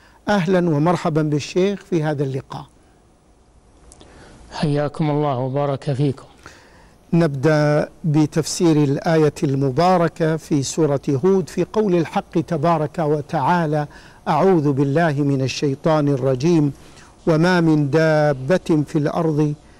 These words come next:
Speaker 1: إلا على الله رزقها ويعلم مستقرها ومستودعها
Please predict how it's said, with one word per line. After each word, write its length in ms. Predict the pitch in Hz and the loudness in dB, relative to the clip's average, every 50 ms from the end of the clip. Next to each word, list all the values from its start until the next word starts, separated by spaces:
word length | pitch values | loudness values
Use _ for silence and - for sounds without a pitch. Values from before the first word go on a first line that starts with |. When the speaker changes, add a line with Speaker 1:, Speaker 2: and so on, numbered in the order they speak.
| - - - | -16 -8 -4
Speaker 1:
إلا 340 | - 202 202 190 165 165 151 | -2 0 2 2 2 2 2
على 280 | 143 117 147 170 156 147 | 2 0 0 0 2 0
الله 580 | 143 139 139 151 151 147 135 143 143 139 143 151 - - - - - 170 | 0 0 0 0 0 0 0 -2 -2 -4 -4 -8 -12 -20 -16 -8 -2 0
رزقها 680 | 165 156 139 135 143 - - 208 175 123 147 135 135 139 - - - - - - - - | 0 0 0 -2 -4 -2 0 0 2 0 0 -4 -4 -8 -10 -20 -20 -20 -20 -20 -8 -2
ويعلم 680 | - 160 156 160 175 151 147 156 147 151 151 147 143 151 | 2 2 4 4 2 2 0 0 0 0 0 0 0 0
مستقرها 960 | 170 156 - - - 160 - - 190 185 170 160 165 156 139 143 147 143 139 | -2 -4 -4 -4 -6 -6 -2 -2 -2 -2 0 0 0 0 0 0 0 0 2
ومستودعها 1200 | 139 135 151 160 160 151 139 - - 175 156 143 143 127 170 175 143 156 151 143 131 135 135 135 | 2 2 2 2 2 0 -2 -4 -2 -2 -2 -2 0 0 2 2 2 2 0 0 0 -2 -2 -4